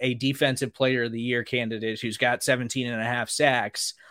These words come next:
And it looked good enough to where, like, Mahomes shorthanded, no Travis Kelce, who was on the covid nineteen list. Tyreek Hill only played a handful of snaps really in this game because they said that covid hit him really hard and he was really winded and struggling to keep up.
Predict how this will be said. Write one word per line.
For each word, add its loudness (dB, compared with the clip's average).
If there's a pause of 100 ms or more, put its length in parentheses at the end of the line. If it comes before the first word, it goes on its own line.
(320)
And 6
it 0
looked 2
good 6
enough 4
to -2
where, 4
like, 0
Mahomes 2
shorthanded, 0
no 2
Travis 0
Kelce, 0
who -2
was -4
on 0
the -4
covid 0
nineteen -4
list. -4 (320)
Tyreek 6
Hill 4
only 2
played 0
a 0
handful -4
of -6
snaps -4
really 2
in -2
this -4
game 2
because -2
they -2
said -2
that -8
covid -2
hit -4
him -2
really 0
hard 4
and -6
he -6
was -8
really -6
winded 0
and -10 (340)
struggling 4
to -2
keep -2
up. 4